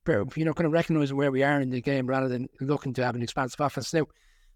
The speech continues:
the Colts fans could challenge this and say, "Look how many points you put up over the game. That's what we want to see from our offense over the course of the season." But sometimes in certain games when, you know, other coaches who have been around the corner many times, I don't think they would have went down that route. They would have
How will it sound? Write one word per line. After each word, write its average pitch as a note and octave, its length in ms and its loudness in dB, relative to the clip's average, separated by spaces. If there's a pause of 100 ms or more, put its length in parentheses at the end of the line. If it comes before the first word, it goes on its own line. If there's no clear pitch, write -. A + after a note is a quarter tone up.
the - 60 -6
Colts G#3 280 4
fans E3 260 2
could C#3 240 -4
challenge D3 320 2
this C3 140 -4
and A2 100 -10
say, C3 140 0
"Look D#3 160 0
how D3+ 60 2
many B2+ 120 2
points C#3 300 0
you A#2+ 80 0
put B2+ 100 -2
up C3 120 -4
over A#2+ 160 0
the A#2 60 -4
game. B2+ 200 -2
That's C3+ 180 -4
what A#2+ 100 -4
we C3 60 0
want A#2+ 200 0
to - 60 -14
see C3+ 220 0
from C3 160 0
our A2+ 80 0
offense B2 380 -8 (340)
over B2 160 -2
the A#2+ 60 -6
course B2+ 280 -2
of A2 60 -8
the G2+ 60 -8
season." C#3 340 0 (420)
But - 80 -20
sometimes F3 440 2
in C#3+ 60 0
certain C#3 300 2
games C3 360 0
when, C3 100 -6 (140)
you D3 100 -4
know, B2 80 -2 (380)
other F3+ 140 4
coaches C#3 580 -2 (340)
who D3+ 60 2
have C3+ 80 2
been C#3+ 80 2
around C3 180 4
the B2 80 -2
corner C3+ 300 0
many B2+ 200 0
times, C3+ 160 -2
I C3+ 40 0
don't D#3+ 160 0
think D3 120 -4
they C#3 60 0
would C#3 80 0
have C3 80 -2
went D3 180 -2
down C3 220 2
that A#2 160 -4
route. A#2 140 -6
They C3 80 0
would C3 100 0
have A#2+ 120 -6